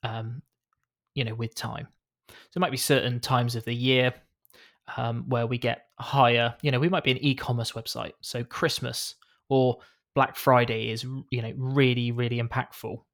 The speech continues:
um, to the amount of n-, the number of users that are interacting with our service. And the struggle with those types of, um, you know, uh,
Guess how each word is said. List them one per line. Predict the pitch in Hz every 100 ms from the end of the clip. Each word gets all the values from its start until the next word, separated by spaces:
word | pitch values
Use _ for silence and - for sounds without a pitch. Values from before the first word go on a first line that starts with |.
| _ _
um, | 123 117 117
to | -
the |
amount | 120 120
of | 117 120
n-, | 127
the | 123
number | 123 117
of | 113
users | 123 113 113
that | -
are | 117
interacting | 113 - - 123
with | 120
our | -
service. | - 123 - - - _ _ _ _ _ _ _ _ _ _ _ - - _ -
And |
the | 151
struggle | - 190 185
with | 151 135 -
those | 135 135 131
types | - 120 - -
of, | 120 - - _ _ _ -
um, | 117 117 117 120 _ _ _ _ _ _ _
you | -
know, | 123 127
uh, | 127